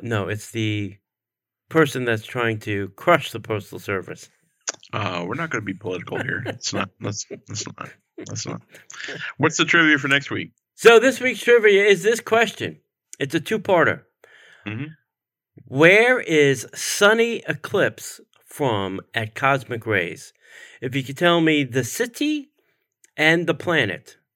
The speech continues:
Speaker 1: City and the planet.
Speaker 2: Oh,
Speaker 1: Sunny
Speaker 2: okay.
Speaker 1: Eclipse is from. And he mentions it, I believe, in a couple songs, a couple different s-, times during his little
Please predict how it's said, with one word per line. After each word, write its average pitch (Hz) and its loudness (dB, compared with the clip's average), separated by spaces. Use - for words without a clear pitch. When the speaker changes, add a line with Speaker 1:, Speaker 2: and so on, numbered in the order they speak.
Speaker 1:
City 214 -6
and 147 -2
the 131 -6
planet. 120 -4
Speaker 2:
Oh, 113 -6
Speaker 1:
Sunny 151 -2
Speaker 2:
okay. 123 -6
Speaker 1:
Eclipse 131 -10
is 104 -8
from. 95 -10
And 147 0
he 175 6
mentions 233 0
it, 202 4
I 127 0
believe, 262 -6
in 285 -2
a 151 0
couple 170 -6
songs, 113 -6
a - -20
couple 143 -10
different 131 -10
s-, - -20
times 95 -8
during 117 -4
his 107 -6
little 107 -4